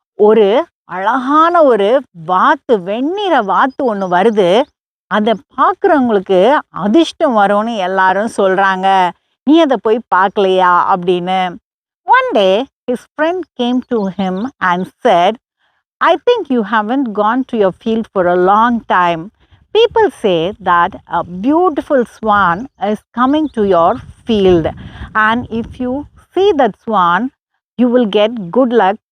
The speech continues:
for your whole life. Haven't you seen that? அடுத்த நாள் காலையில இந்த விவசாயி எழும்பி வேகமா அந்த வாத்தை பார்க்கறதுக்காக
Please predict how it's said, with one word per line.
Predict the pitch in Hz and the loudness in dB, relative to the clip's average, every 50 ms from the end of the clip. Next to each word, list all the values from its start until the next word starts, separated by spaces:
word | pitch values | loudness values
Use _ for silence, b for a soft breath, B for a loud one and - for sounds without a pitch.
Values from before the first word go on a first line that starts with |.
| _ _ | _ _
for | - 196 190 185 | -2 -2 0 0
your | 185 185 175 170 180 220 285 - _ _ _ _ _ - | 2 2 2 2 2 0 0 -4 _ _ _ _ _ -2
whole | 226 208 220 226 240 240 220 | 0 2 4 4 4 4 2
life. | 196 190 185 175 170 170 - _ _ _ - | 2 2 2 2 0 -2 -6 _ _ _ -4
Haven't | 320 339 381 415 427 349 - | -4 -4 -4 -4 -8 -10 -8
you | - 285 262 247 226 - - - | -6 -6 -4 -6 -6 -10 -10 -8
seen | 247 240 226 220 | -6 -4 -4 -2
that? | 180 175 165 160 156 139 _ _ _ _ _ _ _ _ _ _ _ _ - | 0 0 0 0 0 -4 _ _ _ _ _ _ _ _ _ _ _ _ -4
அடுத்த | - 190 240 240 - 254 | -2 -2 -2 -4 -2 -2
நாள் | 240 214 196 185 180 - | -2 0 0 -2 -4 -8
காலையில | _ - - 180 175 196 226 269 269 247 240 226 208 | _ -4 -2 0 2 2 4 4 4 4 2 2 0
இந்த | 185 180 175 | -4 -4 -6
விவசாயி | 165 170 180 196 233 240 - - 240 208 185 180 175 165 160 | -6 -4 -2 -2 -2 -2 -2 -2 0 0 0 -2 -4 -4 -4
எழும்பி | 160 170 208 262 277 269 240 - 185 185 220 247 _ _ _ _ _ _ _ _ _ 175 | -2 0 2 2 2 2 2 0 0 0 -2 -4 _ _ _ _ _ _ _ _ _ -2
வேகமா | 170 214 226 269 302 277 302 269 233 202 170 170 180 226 254 - _ | 0 2 4 4 2 2 0 0 0 0 0 0 -2 -2 -4 -8 _
அந்த | - 175 185 190 185 175 175 180 202 262 285 _ _ _ _ _ _ - - | -12 -10 -8 -6 -6 -4 -2 0 0 -2 -2 _ _ _ _ _ _ -8 -4
வாத்தை | 196 254 311 285 - 294 226 - - 190 | -2 0 0 0 0 -2 -4 -4 -4 -4
பார்க்கறதுக்காக | 214 247 254 - 277 247 233 208 - 202 185 185 180 | -4 -4 -2 2 2 2 2 2 0 0 0 0 0